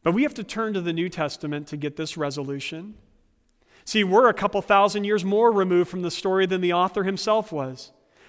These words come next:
You and I are given an even more macro perspective on what was actually taking place in the book of Ruth. If you turn to Matthew chapter one,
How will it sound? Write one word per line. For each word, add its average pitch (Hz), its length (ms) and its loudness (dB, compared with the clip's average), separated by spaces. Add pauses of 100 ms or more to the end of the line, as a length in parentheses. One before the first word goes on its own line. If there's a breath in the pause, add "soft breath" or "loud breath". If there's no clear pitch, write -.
(140 soft breath)
You 226 180 4
and 226 100 4
I 233 160 6
are 226 100 2
given 208 260 2
an 208 100 -2
even 220 200 0
more 240 300 4
macro 220 540 4
perspective 214 600 2
on 185 140 2
what 214 160 4
was 233 180 -2
actually 214 340 0
taking 202 360 -4
place 190 400 0 (320 loud breath)
in 214 420 2
the 208 140 2
book 196 460 -2 (180 loud breath)
of 165 160 0
Ruth. 170 440 4 (840)
If 180 120 -4
you 220 180 0
turn 240 280 -4
to 196 60 -2
Matthew 190 440 0
chapter 190 460 0
one, 156 440 -4